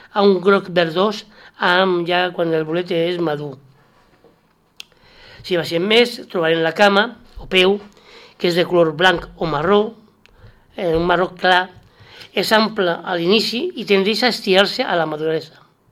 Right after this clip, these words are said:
És una cama grossa, robusta i gruixuda, consistent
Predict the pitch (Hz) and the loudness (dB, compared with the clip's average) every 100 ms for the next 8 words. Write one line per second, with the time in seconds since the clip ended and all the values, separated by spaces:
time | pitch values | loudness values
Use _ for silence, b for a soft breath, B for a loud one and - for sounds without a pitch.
0 | _ _ b b b b b b b b | _ _ b b b b b b b b
1 | 214 175 202 196 190 185 180 185 175 175 | -4 -2 0 0 2 0 2 2 2 2
2 | 214 196 208 214 208 170 160 208 - 220 | 2 2 0 -2 -8 -6 -2 -2 -2 -4
3 | 226 226 B 180 156 147 - 165 131 131 | -4 -6 B -6 -6 -6 -4 -6 -6 -16
4 | - _ _ _ _ _ B B B B | -20 _ _ _ _ _ B B B B
5 | 180 175 165 - 233 269 | -2 0 -2 0 4 4